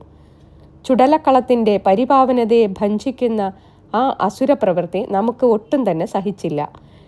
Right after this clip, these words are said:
എന്തു വന്നാലും ആ പൈശാചിക നടപടി അവസാനിപ്പിക്കുമെന്ന് നാം സ്വയം ശപഥം ചെയ്തത്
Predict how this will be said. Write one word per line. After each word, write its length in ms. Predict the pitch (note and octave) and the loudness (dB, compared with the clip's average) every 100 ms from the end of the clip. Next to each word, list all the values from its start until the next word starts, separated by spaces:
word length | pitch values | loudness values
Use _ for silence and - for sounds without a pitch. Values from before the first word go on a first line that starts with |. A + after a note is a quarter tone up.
| - - - | -20 -8 0
എന്തു 220 | B3+ D4 | 2 4
വന്നാലും 460 | D4 C4 A#3+ A#3 A3 G3+ | 2 4 2 2 0 -2
ആ 80 | A#3 | -2
പൈശാചിക 680 | - F#3+ G#3+ B3 B3+ B3 B3+ | 2 2 2 4 4 2 0
നടപടി 500 | G3 E3+ F3+ F#3 E3+ - | -2 -4 -4 -4 -4 -4
അവസാനിപ്പിക്കുമെന്ന് 1080 | F3+ - B3 B3 A#3+ A3+ - G3 D#3+ E3+ D#4+ - _ - - | -4 -4 -4 -4 -6 -10 -8 -6 -6 -6 -10 -16 _ -14 -2
നാം 180 | A#3 C4 | 0 0
സ്വയം 360 | B3+ A3 G3 G#3 | -2 -2 0 -2
ശപഥം 440 | A#3 G3 G3 B3+ B3 | -2 -4 -2 -4 -4
ചെയ്തത് 460 | A3+ G3 E3+ D3+ | -2 -2 -2 -4